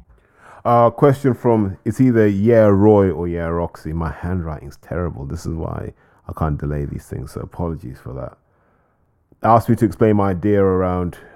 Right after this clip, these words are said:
um, geography, geometry, and psychology.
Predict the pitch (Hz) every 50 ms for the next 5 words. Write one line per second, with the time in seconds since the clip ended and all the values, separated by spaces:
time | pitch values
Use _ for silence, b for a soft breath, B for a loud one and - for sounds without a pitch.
0 | B B _ - 85 85 85 85 85 85 82 82 82 80 71 - - _ _ _
1 | _ _ _ _ 90 - 104 101 95 95 92 - 101 92 80 - 98 95 95 95
2 | 95 90 80 - - 92 92 90 87 - _ _ _ 85 87 87 87 87 82 78
3 | - - 90 80 78 - - 95 85 82 80 69 - 62 78